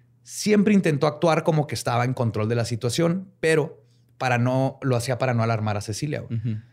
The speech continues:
Speaker 1: Sin embargo, Brian no pudo mantener una cara valiente ante la situación, con lo que siguió, güey. El extraño parecía frígido y cuidadoso. No parecía ser el asesino que decía ser.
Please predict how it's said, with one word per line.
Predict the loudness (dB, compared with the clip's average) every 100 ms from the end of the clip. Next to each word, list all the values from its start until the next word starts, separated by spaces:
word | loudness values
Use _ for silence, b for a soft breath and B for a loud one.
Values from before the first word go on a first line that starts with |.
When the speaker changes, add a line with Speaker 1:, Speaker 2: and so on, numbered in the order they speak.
| _
Speaker 1:
Sin | -4 0
embargo, | 2 2 2 2
Brian | 2 2 4 4
no | 2
pudo | 2 2
mantener | 2 0 -2 -2
una | -2 -2
cara | -2 0
valiente | 0 0 -2 -2 -2
ante | -2 -4
la | -6
situación, | -8 -8 -6 -6 -4
con | -4 -4
lo | -6
que |
siguió, | -12 -8 -8 -8
güey. | -14 b b b b b b b _ _ _ _ _
El | -10
extraño | -4 2 4 4
parecía | 4 2 0
frígido | 0 0 2 2 2
y |
cuidadoso. | 2 2 2 0 -4 -12 -16 _ -4
No | -2 2
parecía | 2 2 2 0
ser | 2 0
el | 0
asesino | -2 -2 -2 -2
que | -2 -4
decía | -4 -6
ser. | -6 -6